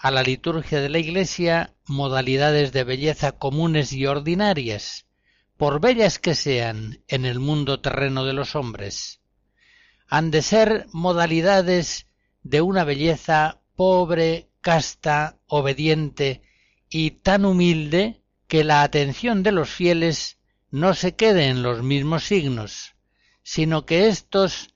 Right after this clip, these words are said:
en cierto modo, se transparenten, significando con elocuencia al Cristo glorioso Salvador, el más bello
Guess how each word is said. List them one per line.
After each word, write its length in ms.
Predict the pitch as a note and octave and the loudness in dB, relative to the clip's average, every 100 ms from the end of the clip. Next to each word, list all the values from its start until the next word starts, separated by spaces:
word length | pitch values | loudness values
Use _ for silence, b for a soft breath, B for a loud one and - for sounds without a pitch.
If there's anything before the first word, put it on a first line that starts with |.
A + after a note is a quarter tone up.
| _ | _
en 200 | - D#3 | -4 -4
cierto 440 | - A#3 G#3 F3 F#3 | 0 0 0 0 0
modo, 540 | G3 G3+ F#3+ F3 - _ _ - | 2 2 2 0 -4 _ _ -12
se 260 | - D#3 | -4 -2
transparenten, 1300 | D3 - D3+ - - F#3+ A#3+ D#3+ - B2 A2 G#2+ G2+ _ _ _ | 0 -2 -2 -2 -2 0 0 0 -2 -4 -4 -8 -14 _ _ _
significando 1300 | - - A#3+ G#3+ G3 D3 F3+ - E3 C#3 A#2 A2 - _ - | -8 -2 0 2 2 0 -2 0 0 0 -4 -8 -10 _ -8
con 240 | C3+ C3+ | -4 -2
elocuencia 960 | C3 B2+ - E3 D#3+ - D#3 D3+ D3+ _ - | -2 -2 -2 -2 -2 -2 0 0 -2 _ -2
al 280 | D3 C#3 | 0 0
Cristo 720 | - F#3 F3 - - E3+ E3+ F3 | 0 2 2 -2 -2 0 0 -4
glorioso 800 | C#3+ D#3+ D#3 D#3+ C3 - B2 A2+ | -4 -2 2 2 0 -4 -6 -8
Salvador, 840 | G#2+ C3 A#2+ A2 A2+ A2+ G2+ - _ _ _ _ | -4 -2 -2 -4 -4 -2 -6 -10 _ _ _ _
el 220 | C#3+ C3+ | -4 -2
más 400 | B2+ E3 D#3 C#3 | 2 2 0 0
bello 460 | C3+ F#3+ C3+ A#2 | 4 4 2 -2